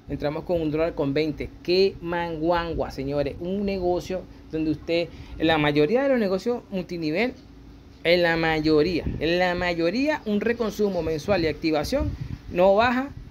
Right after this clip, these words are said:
bueno, la activación no baja de cien dólares. Y la, y el reconsumo mensual, pues, hay cincuenta dólares en adelante. Esto es un negocio multinivel que con tan solo nueve dólares al mes, usted se mantiene activo en su negocio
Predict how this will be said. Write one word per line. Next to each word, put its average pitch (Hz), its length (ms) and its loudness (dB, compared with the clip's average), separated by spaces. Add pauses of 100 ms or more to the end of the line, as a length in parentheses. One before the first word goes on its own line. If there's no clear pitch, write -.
bueno, 170 180 2
la 160 60 2
activación 156 540 0
no 220 100 6
baja 190 240 2
de 190 140 0
cien 196 340 -4
dólares. 127 320 0 (1040)
Y 170 120 4
la, 202 240 4
y 190 80 2
el 185 80 0
reconsumo 196 360 -2
mensual, 254 420 -2
pues, 202 200 -4 (140)
hay 165 240 2 (160)
cincuenta 156 440 -2
dólares 180 220 0
en 180 80 -4
adelante. 117 460 -2 (1120)
Esto 175 200 4
es 233 40 8
un 240 60 6
negocio 226 260 2
multinivel 202 400 -2
que 214 80 -6
con 196 140 -4
tan 175 80 -6
solo 175 200 -6
nueve 196 300 -4
dólares 226 300 2
al 190 100 -2
mes, 247 260 0
usted 208 420 -2
se - 140 -8
mantiene 190 380 -4
activo 185 300 -2
en 170 100 0
su 165 100 -4
negocio 143 440 2